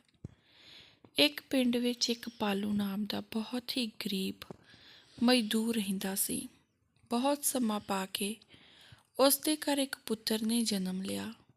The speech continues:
ਪੁੱਤਰ ਦਾ ਨਾਮਕਰਨ ਕਰਾਉਣ ਲਈ ਪਾਲੂ ਇੱਕ ਸਾਧੂ ਕੋਲ ਗਿਆ।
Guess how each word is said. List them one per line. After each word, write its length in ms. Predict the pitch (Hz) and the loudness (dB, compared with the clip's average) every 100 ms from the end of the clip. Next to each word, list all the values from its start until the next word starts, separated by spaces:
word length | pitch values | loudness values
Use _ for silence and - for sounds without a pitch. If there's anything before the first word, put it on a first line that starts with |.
| _ _ _ _ - | _ _ _ _ -4
ਪੁੱਤਰ 320 | 214 - 214 - | -4 -2 -6 -4
ਦਾ 200 | - 214 - _ - - - - - - _ - | -4 -6 -8 _ -20 -20 -20 -20 -20 -20 _ 0
ਨਾਮਕਰਨ 680 | 226 240 269 277 - 277 285 | 2 4 4 2 0 2 2
ਕਰਾਉਣ 440 | - 240 202 196 | 2 2 2 0
ਲਈ 160 | 202 208 | 0 -2
ਪਾਲੂ 500 | - 196 190 202 208 - _ - - - - - _ - | -2 -2 -2 -4 -6 -10 _ -16 -14 -14 -20 -20 _ 2
ਇੱਕ 160 | 254 - | 4 10
ਸਾਧੂ 420 | - 214 202 233 | 10 10 6 2
ਕੋਲ 320 | 240 226 214 | 4 6 6
ਗਿਆ। 340 | 202 190 180 | 4 2 2